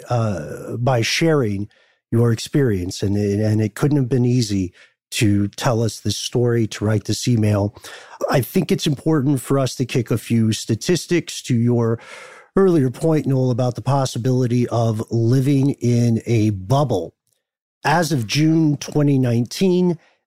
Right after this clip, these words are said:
uh, eighteen states have banned healthcare professionals from using conversion therapy, but it's difficult to prosecute because it comes under a couple of different names, you know? And again, that's not anywhere near a majority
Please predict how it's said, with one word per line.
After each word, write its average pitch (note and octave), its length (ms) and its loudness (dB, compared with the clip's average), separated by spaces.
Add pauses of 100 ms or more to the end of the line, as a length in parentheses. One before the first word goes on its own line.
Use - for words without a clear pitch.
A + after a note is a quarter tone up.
(100)
uh, A#2+ 320 0
eighteen F3 540 2
states B2 500 -2
have A#2 340 -2
banned C3+ 440 0
healthcare C3 760 -2 (100)
professionals C#3 680 -2
from A#2 280 0
using A#2 360 2
conversion A#2 600 0
therapy, C3 560 0 (400)
but B2+ 100 2
it's - 160 -2
difficult D#3+ 340 -2
to C3+ 60 0
prosecute B2 600 -2
because B2 260 0
it B2 80 -4
comes B2+ 220 0
under B2 380 0
a A#2+ 60 -4
couple C3+ 320 0
of A#2+ 80 0
different A#2 300 -2
names, - 680 -4
you A2 100 2
know? G2+ 280 0
And C#3 200 2
again, D#3 400 0
that's C#3 260 -4
not C#3+ 360 -2 (960)
anywhere C#3+ 580 2
near B2+ 280 2
a A#2 60 0
majority A2 800 0